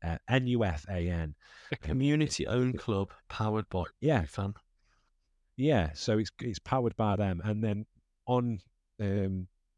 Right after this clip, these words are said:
Speaker 1: Discord, so it's like a social media platform, you basically vote. So they give you proposals of, "Right, okay, then how much money can we spend on, I don't know, like, an end-of-season do, or how much can we spend on wages this year, or, uh, how much are we gonna spend on a media day that they're gonna be doing?"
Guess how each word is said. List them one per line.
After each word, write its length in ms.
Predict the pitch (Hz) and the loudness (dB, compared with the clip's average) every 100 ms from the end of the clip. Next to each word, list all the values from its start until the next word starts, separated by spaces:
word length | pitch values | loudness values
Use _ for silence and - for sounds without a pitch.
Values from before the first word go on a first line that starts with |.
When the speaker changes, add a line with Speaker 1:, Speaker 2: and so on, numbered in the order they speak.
| - | 0
Speaker 1:
Discord, 580 | 131 - - 90 104 - - | 0 0 -2 -2 -2 -4 -12
so 140 | - | -8
it's 80 | 80 | -6
like 140 | 78 85 | -6 -6
a 40 | |
social 240 | 85 78 | -6 -4
media 140 | 85 78 | -6 -6
platform, 420 | 73 69 73 73 - - - - - | -8 -8 -8 -10 -12 -20 -20 -16 -4
you 80 | |
basically 320 | - 139 - 98 | 0 0 0 0
vote. 400 | 117 110 - - _ _ | 0 -2 -6 -20 _ _
So 120 | - 107 | -2 2
they 160 | 110 | 2
give 180 | 98 107 | 2 0
you 140 | 107 104 - | 0 -4 -6
proposals 640 | - - 101 90 80 104 - | -8 0 0 0 -2 -4 -4
of, 260 | 85 78 92 | -4 -4 -4
"Right, 160 | 85 | -6
okay, 160 | 73 87 | -4 -2
then 120 | 82 | -2
how 180 | 80 107 | 0 0
much 180 | 98 92 | 0 0
money 140 | 92 | -2
can 180 | 87 92 | 0 -2
we 100 | 90 | -2
spend 360 | - 85 82 78 | -2 -2 -2 -2
on, 220 | 87 78 - - - | -2 -4 -10 -20 -12
I 60 | - | -6
don't 120 | 78 | -2
know, 200 | 78 71 | -2 -4
like, 300 | - 71 76 | -4 -6 -4
an 160 | - 95 | -4 0
end-of-season 560 | 92 80 - 85 80 80 | 0 0 0 0 0 -2
do, 300 | 80 76 69 | 0 0 -2
or 200 | 76 78 | -4 -2
how 60 | 87 | -2
much 180 | 87 | -4
can 80 | - | -4
we 60 | 82 | -4
spend 300 | - 82 85 | -2 -2 0
on 140 | 85 | 0
wages 360 | 87 80 71 71 | 0 0 -2 -4
this 200 | 73 - | -6 -4
year, 340 | 76 76 76 | -2 -2 -2
or, 260 | 73 64 58 | -4 -6 -6
uh, 320 | 71 71 65 76 | -6 -4 -4 -4
how 120 | 85 | -4
much 180 | 78 82 | -2 -2
are 40 | |
we 80 | 82 | 0
gonna 120 | 80 | 0
spend 380 | 78 85 82 80 | -2 -2 -2 0
on 180 | 78 67 - - - - - - - - | -2 -4 -10 -20 -18 -18 -20 -20 -18 -2
a 60 | 101 | 2
media 420 | 110 110 95 87 | 4 4 4 2
day 180 | 80 80 | 2 0
that 120 | 76 | -2
they're 80 | 73 | -4
gonna 160 | 80 78 | -4 -4
be 100 | 69 | -4
doing?" 320 | 73 67 | -4 -6